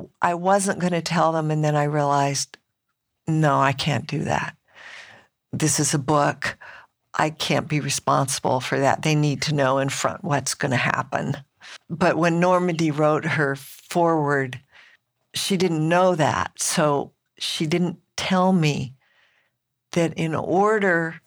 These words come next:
the priestesses, the priests that wear the leopard skin, the priests of a goddess named Seshat, which I won't go into now, but she's the goddess of writing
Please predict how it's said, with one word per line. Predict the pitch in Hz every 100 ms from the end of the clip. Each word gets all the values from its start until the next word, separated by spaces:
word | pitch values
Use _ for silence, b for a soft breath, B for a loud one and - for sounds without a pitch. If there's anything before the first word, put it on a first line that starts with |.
| _
the | - 156 - -
priestesses, | - 226 208 - 202 - 160 156 - - B B B B B
the | -
priests | 160 202 208 202 - - - - - b b
that | - 123 165
wear | 180 180 175
the | 151
leopard | 160 175 175 196 190
skin, | - - 190 190 196 220 226 - _ _ -
the | 156
priests | - 180 175 170 - 143
of | 160
a | 165
goddess | 160 151 156 - 151
named | 151 151
Seshat, | - - 147 - 151 151 - -
which | 147 143 -
I | 156
won't | 156 147
go | - 147
into | 143 156 -
now, | 147 139 135 139
but | 139 -
she's | - - 123
the | -
goddess | 143 135 135 139
of | 143 139
writing | 135 147 156 147